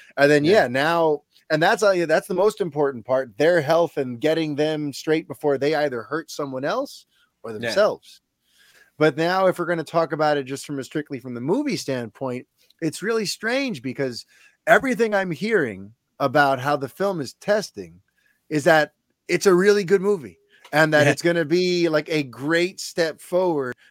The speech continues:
Speaker 1: for D C on film. And it's gonna, you know, it's gonna finally kind of move us past this weird, awkward limbo stage, this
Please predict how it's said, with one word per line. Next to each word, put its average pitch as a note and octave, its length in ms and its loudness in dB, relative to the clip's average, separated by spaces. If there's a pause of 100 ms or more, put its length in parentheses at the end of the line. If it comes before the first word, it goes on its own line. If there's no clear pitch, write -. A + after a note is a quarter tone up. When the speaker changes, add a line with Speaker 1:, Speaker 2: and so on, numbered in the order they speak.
Speaker 1:
for D3+ 160 -4
D D#3+ 240 -4
C D#3+ 240 -4
on D3 200 -4
film. D3+ 360 -8
And A2 140 -12
it's A#2 120 -12
gonna, C3+ 260 -2
you C#3+ 100 -2
know, C3 80 0
it's B2 140 -6
gonna C#3 200 -4
finally D#3+ 640 -2
kind C#3+ 280 -8
of B2 100 -10
move D3 320 -2
us C#3 280 -4 (360)
past E3 480 -2
this D3+ 240 -4
weird, D#3+ 460 -2 (100)
awkward D3 500 -2
limbo D3+ 500 0
stage, A#2 580 -8
this A2+ 280 -10